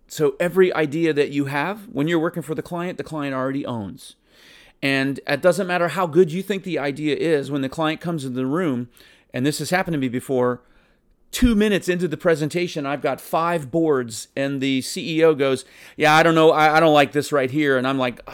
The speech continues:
"Dude, I'm not even on that image yet," you know? So you, you don't own it, right? Um, but what's really hard about that, especially as creatives, is that to make it really good,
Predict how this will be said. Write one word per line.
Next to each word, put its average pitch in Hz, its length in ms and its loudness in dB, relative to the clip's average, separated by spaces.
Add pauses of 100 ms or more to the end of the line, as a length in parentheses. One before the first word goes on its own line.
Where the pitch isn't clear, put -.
"Dude, 196 220 0
I'm 135 140 0
not 131 160 2
even 143 220 2
on 269 220 2
that 302 180 4
image 160 340 2
yet," 117 260 -4
you 123 120 -2
know? 139 180 -4 (420)
So 170 440 2 (120)
you, 160 600 -10
you 196 240 0
don't 233 300 4
own 180 240 2
it, - 240 -10
right? 139 440 -2
Um, 135 320 -2 (680)
but 147 260 0
what's 156 240 -2
really 143 320 0
hard 233 400 -2
about 120 320 -6
that, 113 300 -8
especially 156 920 -4
as 123 220 -6
creatives, 131 760 -6 (680)
is 147 220 -2
that 147 280 2 (380)
to 156 300 -4
make 190 300 2
it 220 160 -2
really 165 400 0
good, 127 480 0